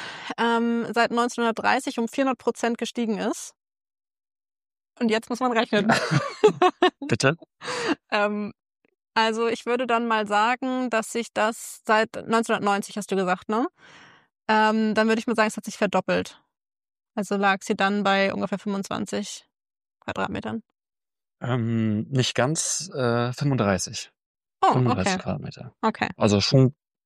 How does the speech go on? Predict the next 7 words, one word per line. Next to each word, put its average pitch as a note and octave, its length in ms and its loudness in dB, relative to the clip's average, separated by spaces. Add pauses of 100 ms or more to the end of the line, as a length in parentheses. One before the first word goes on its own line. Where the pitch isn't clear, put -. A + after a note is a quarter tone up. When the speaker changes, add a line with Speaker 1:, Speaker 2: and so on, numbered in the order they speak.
(220)
Speaker 2:
ein E3+ 160 -6
guter A2 220 0
Sprung D#3 500 0 (140)
von B2+ 680 -2 (320)
damals B2+ 460 0
zu A2 160 0
heute. D3+ 460 0